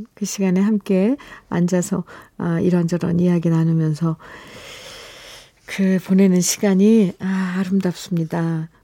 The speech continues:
노주혁 씨, 참 아주 참 고운 분 같아요. 장모님께 안부 좀 전해주세요. 혈행 건강 교환권 보내드릴게요. 장모님께 선물하시면 좋을 것 같습니다.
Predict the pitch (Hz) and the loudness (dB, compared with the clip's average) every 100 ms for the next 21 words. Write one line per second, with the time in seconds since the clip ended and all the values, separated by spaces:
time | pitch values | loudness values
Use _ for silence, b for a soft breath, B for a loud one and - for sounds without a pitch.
0 | - 185 - 175 165 - - 262 254 185 | -8 -6 -2 -4 -4 -6 2 6 6 4
1 | 190 _ - - - 214 202 202 - B | -2 _ -16 -14 -2 0 0 -2 -8 B
2 | B B 196 180 - 190 185 _ _ _ | B B -4 -2 -2 -6 -8 _ _ _
3 | _ _ _ _ _ - - 294 - 226 | _ _ _ _ _ -8 -2 -2 4 6
4 | 247 254 202 - 76 - - - 151 - | 8 6 4 -2 -6 -8 -10 -10 -12 -16
5 | _ - - 190 190 185 165 170 147 160 | _ -16 0 4 4 4 0 -2 -2 -2
6 | 175 180 180 175 180 - - 185 208 311 | -4 -6 -4 -4 -4 -4 -2 2 2 0
7 | 320 - 311 311 294 262 220 196 196 202 | -2 0 2 2 2 2 2 2 2 0
8 | 196 202 170 165 214 254 202 - B B | 0 0 -2 -4 -2 -2 -2 -6 B B
9 | B B 220 208 196 175 170 - 190 277 | B B 0 2 0 -2 -6 -4 0 2
10 | 277 247 240 254 220 202 196 220 214 208 | 0 0 2 4 2 0 -4 -2 -2 -2
11 | 190 - 180 170 - 165 - 170 170 - | -6 -6 -6 -6 -4 -6 -6 -10 -10 -12
12 | - 170 - 165 | -10 -10 -10 -10